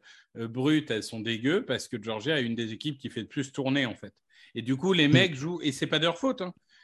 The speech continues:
Speaker 1: mais les mecs jouent cinquante pour cent des snaps, alors on va te dire, « Oui, mais ils ont pas énormément d'expérience. » Ok, mais enfin, en attendant,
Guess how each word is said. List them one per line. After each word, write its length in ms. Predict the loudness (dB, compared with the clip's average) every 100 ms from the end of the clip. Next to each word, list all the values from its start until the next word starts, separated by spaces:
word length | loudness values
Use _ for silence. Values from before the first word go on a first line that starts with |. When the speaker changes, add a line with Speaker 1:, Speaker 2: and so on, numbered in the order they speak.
| 0
Speaker 1:
mais 160 | 4
les 120 | 6 6
mecs 300 | 4 2 0
jouent 220 | -4 -4
cinquante 360 | -4 -2 -2
pour 140 | -4 -6
cent 160 | -2
des 140 | 0 -2
snaps, 340 | 0 -2 0
alors 140 | 0 0
on 60 |
va 100 | -2
te 40 | -2
dire, « 120 | -2
Oui, 240 | -2 -4 -4
mais 560 | -4 -6 -6 -4 -2
ils 200 | -2 -2
ont 80 | -6
pas 260 | -4 -4 -2
énormément 400 | -2 -2 -2 -2
d'expérience. » 480 | -4 -6 -8 -8 -10
Ok, 140 | -2
mais 180 | -2 -2
enfin, 240 | -4 -8 -8 -18 _ -6
en 100 | -2
attendant, 540 | 0 0 0 0 -4